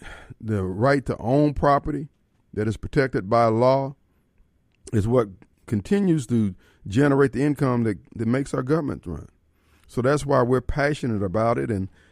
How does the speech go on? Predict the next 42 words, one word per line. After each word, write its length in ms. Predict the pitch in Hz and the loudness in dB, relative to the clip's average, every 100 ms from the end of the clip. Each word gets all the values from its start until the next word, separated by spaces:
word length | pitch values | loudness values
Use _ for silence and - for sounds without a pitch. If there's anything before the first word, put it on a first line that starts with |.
| - | -6
I 120 | 113 | -2
do 200 | 120 156 | 2 2
encourage 460 | 147 - 175 170 120 | 2 0 0 0 -4
you 80 | |
folks 340 | 113 117 113 - | -4 -4 -4 -6
to, 300 | 117 104 95 | -6 -4 -4
uh, 80 | - - | -6 -4
to 100 | 110 | 0
listen. 460 | 135 160 120 110 - - - _ | 2 0 -2 -6 -8 -20 -20 _
You 100 | - | -4
know, 180 | 120 120 | 0 2
we 180 | 117 120 | 2 0
do 180 | 117 139 | 2 4
have 200 | 131 113 | 4 2
Rita 240 | 135 127 | 2 2
Jensen, 400 | 110 131 131 131 | 0 -2 -2 -2
Rita 240 | 113 139 131 | 0 2 2
Results 640 | 117 101 123 262 - - - - | 0 4 6 6 4 -4 -18 -10
Jensen, 380 | 98 220 190 139 | -2 0 2 2
as 160 | 139 | 2
you 80 | 160 | 2
know, 80 | 170 | 0
you've 160 | 160 170 | 0 0
heard 240 | 156 165 | 2 4
in 120 | 160 | 4
her 220 | 175 170 | 4 2
ads. 380 | 180 185 - - - _ _ _ _ | 2 0 -4 -8 -20 _ _ _ _
Rita 240 | 113 147 | 2 4
not 240 | 156 151 139 | 6 4 4
only 220 | 147 151 | 4 4
will, 360 | 127 113 101 98 | 2 2 0 -4
uh, 200 | 101 92 | -4 -2
list 360 | 110 147 - | -2 -2 -2
your 120 | 131 | -4
home 280 | 127 135 135 | 0 0 -2
for 300 | 131 170 190 | -2 0 0
sale, 320 | 180 120 104 | 0 -2 -4
she 160 | 107 - | -4 -6
will 200 | 254 143 | -2 -2
buy 260 | 85 123 190 | -2 -2 -2
your 200 | 127 85 | -4 -4
home. 320 | 82 69 | -8 -12